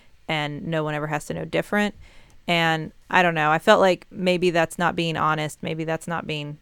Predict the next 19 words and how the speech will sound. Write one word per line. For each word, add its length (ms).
true 220
to 60
who 120
I 120
am 200
because 380
I 80
guess, 440
I, 200
I 140
guess 260
I 100
am 240
a, 160
I 80
am 100
a 120
bisexual 640
woman. 360